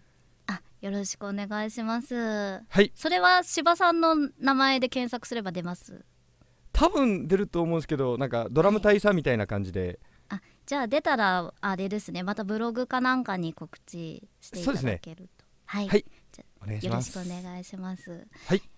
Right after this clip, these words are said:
Speaker 1: おー、あと五分になっちゃったけど、いけるかな？
Speaker 2: お！
Speaker 1: えー、中-、中野いろはさん、柴さん、こんにちは。えー、金か-、えー、金高孝也と言います。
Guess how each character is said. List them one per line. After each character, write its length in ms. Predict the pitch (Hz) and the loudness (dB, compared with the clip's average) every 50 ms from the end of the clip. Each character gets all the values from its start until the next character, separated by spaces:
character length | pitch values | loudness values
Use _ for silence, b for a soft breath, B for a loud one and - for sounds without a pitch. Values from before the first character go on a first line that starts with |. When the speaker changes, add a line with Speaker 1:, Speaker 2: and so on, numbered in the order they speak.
| _ _ | _ _
Speaker 1:
お 540 | - 208 214 104 202 - 202 202 202 170 131 | -12 -10 -8 -8 -8 -8 -8 -8 -8 -8 -10
ー、 40 | - _ _ _ - | -10 _ _ _ -8
あ 140 | 214 220 | -8 -8
と 100 | - 226 | -6 -8
五 140 | 196 208 262 | -8 -6 -6
分 200 | 269 285 285 254 | -2 0 0 0
に 80 | 233 214 | 0 0
な 120 | 202 196 | -2 -2
っ 20 | - | -4
ち 60 | - | -6
ゃ 20 | |
っ 40 | 175 | -8
た 120 | - 175 | -8 -8
け 100 | - 165 | -10 -8
ど、 120 | - 156 - | -8 -8 -8
い 100 | - 214 | -8 -6
け 100 | - 240 | -6 -6
る 80 | 247 | -6
か 140 | 247 240 202 | -4 -4 -4
な？ 180 | 180 180 156 - - | -4 -4 -6 -4 -2
Speaker 2:
お！ 240 | 233 269 262 226 214 | -2 2 4 2 2
Speaker 1:
え 120 | 202 196 190 | 2 -2 -4
ー、 20 | |
中-、 340 | 196 202 202 - 269 247 - _ _ _ _ - | -4 -4 -2 -2 -2 -2 -2 _ _ _ _ -2
中 260 | 233 226 226 - 294 | 0 0 2 4 4
野 100 | 311 330 | 4 4
い 60 | 330 | 4
ろ 100 | 320 349 | 2 2
は 100 | 320 320 | 0 -2
さ 160 | 302 - 269 233 | 0 0 0 0
ん、 60 | 226 | 0
柴 200 | - 294 285 294 | -2 -2 -2 0
さ 140 | - 285 269 | 2 2 2
ん、 80 | 247 | 2
こ 120 | - 262 269 | 0 0 2
ん 60 | 269 | 2
に 120 | 262 254 | 2 0
ち 160 | - - 254 | -2 -4 0
は。 180 | 247 254 247 - | 2 2 2 2
え 140 | - 220 214 | 2 -4 -8
ー、 40 | 208 | -6
金 240 | - 226 220 226 226 | -6 -6 -6 -6 -6
か-、 260 | - 240 214 - - - - _ - | -8 -10 -12 -12 -18 -20 -18 _ -4
え 220 | 202 208 202 196 | -4 -2 -2 -2
ー、 40 | 196 | -2
金 220 | - 196 226 240 | -2 -2 -2 0
高 260 | 233 233 220 - 208 | -2 -2 -2 -2 -6
孝 340 | 208 - _ - 262 - 233 | -8 -8 _ -10 -4 -2 0
也 120 | 226 226 247 | 0 0 0
と 80 | - | 2
言 120 | 240 240 240 | 2 2 2
い 60 | 233 | 2
ま 140 | 240 262 285 | 2 2 2
す。 160 | 285 285 | 2 2